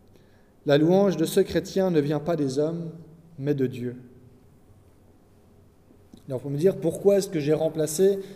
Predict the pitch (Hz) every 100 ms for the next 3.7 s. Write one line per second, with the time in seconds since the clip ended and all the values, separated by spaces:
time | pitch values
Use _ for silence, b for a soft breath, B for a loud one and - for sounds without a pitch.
0 | B - 165 - 156 156 147 175 165 147
1 | 143 147 139 151 151 143 151 170 131 156
2 | 151 135 127 131 127 - 160 127 147 -
3 | 131 - - 131 135 147